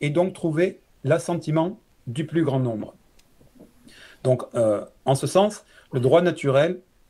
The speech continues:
est un, est supra-constitutionnel, d'accord ? Il est au-dessus de, de la Constitution et c'est lui, dans, euh, la conception du droit naturel,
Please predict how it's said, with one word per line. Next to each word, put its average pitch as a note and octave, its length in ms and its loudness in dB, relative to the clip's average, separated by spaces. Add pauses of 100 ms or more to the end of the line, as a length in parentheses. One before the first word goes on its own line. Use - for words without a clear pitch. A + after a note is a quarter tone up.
est B2+ 200 -2
un, B2+ 460 0
est A#2+ 260 -6
supra-constitutionnel, F3 1900 -2
d'accord ? B2+ 340 -4 (220)
Il A2 160 -4
est B2+ 180 -2
au-dessus C#3+ 460 0
de, A#2+ 300 0 (320)
de B2 60 0
la A2+ 100 -2
Constitution - 880 -2 (340)
et A#2 80 -6
c'est A#2 420 0 (300)
lui, C3+ 400 2
dans, C3+ 400 2 (480)
euh, G2+ 160 -4
la G#2 120 -2
conception C3 420 0
du A#2 120 -2
droit B2 180 2
naturel, B2+ 500 0